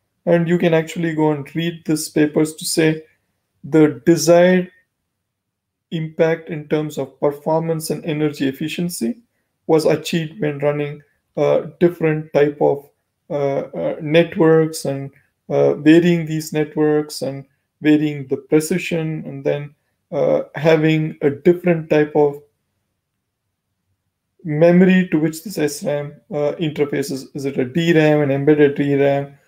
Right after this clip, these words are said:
or an H B M? And one thing that you notice out here, which kind of motivates the other aspects that we say, even though we did a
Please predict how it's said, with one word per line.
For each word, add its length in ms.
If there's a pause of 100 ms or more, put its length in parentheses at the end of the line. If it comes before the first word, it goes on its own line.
(160)
or 260
an 120
H 240
B 180
M? 340 (460)
And 160
one 220
thing 160
that 160
you 100
notice 480
out 240
here, 320 (300)
which 160
kind 240
of 80
motivates 520
the 140
other 440
aspects 420
that 200
we 120
say, 400 (260)
even 320
though 220
we 500 (720)
did 200
a 40